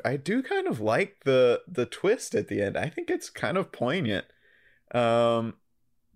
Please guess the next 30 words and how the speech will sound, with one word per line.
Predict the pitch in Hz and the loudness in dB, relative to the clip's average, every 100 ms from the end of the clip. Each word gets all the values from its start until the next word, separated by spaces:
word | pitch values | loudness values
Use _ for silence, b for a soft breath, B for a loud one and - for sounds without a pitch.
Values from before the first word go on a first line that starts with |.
| - | 0
that, | 120 110 110 - - | 4 6 4 2 -4
like, | 110 104 104 95 - - | 2 4 4 0 -8 -14
because | 104 117 104 | -4 -2 0
there's | 110 104 | 0 0
this, | 101 - | -4 0
like, | 107 95 | 0 2
like, | 104 - | -2 0
people | 143 139 127 127 | -2 2 4 4
in | 113 | 2
the | 110 | 0
movie, | 113 117 117 113 113 b b b b b - | 2 2 2 2 -2 b b b b b -12
uh, | - - | -12 -8
sorry | - 101 104 | 0 4 4
if | 101 | 2
I'm | 101 | -4
spoiling | - - 107 104 104 - - | -6 0 2 2 -2 -8 -2
Aeon | 107 98 | -2 -2
Flux | 104 107 - | 0 0 0
for | 104 104 | -2 0
you, | 107 104 | 0 2
but, | 110 107 107 | 4 6 4
um, | 107 107 113 _ B B B - | 2 0 -4 _ B B B -2
people | 151 143 | 0 0
in | 120 | 0
the | |
movie | 117 113 107 | 2 4 4
are | 104 | 2
kind | 101 101 | 0 0
of | 98 | 2
like, | 92 85 | 0 0